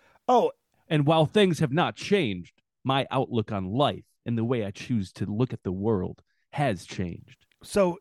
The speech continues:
Speaker 1: now it's less that you're living in your mom's basement and more that your mom is living in your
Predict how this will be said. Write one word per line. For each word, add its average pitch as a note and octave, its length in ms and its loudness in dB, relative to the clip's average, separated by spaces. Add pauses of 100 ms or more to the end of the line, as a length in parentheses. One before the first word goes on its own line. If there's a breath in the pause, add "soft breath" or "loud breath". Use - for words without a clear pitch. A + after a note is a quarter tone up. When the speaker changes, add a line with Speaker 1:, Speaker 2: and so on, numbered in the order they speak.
Speaker 1:
now G3+ 340 8
it's F#3+ 220 2
less G#3 240 2
that G3 140 -2
you're F3+ 140 0
living F3+ 300 -2
in F3 100 -4
your E3 100 -2
mom's D#3+ 340 -6
basement G#3 600 -6 (500 soft breath)
and D#3+ 120 -2
more E3+ 280 0
that D#3+ 220 -4
your C3+ 120 -6
mom D#3 420 -4
is B2+ 180 -8
living B2+ 280 -6
in G#2+ 180 -8
your A2 480 -8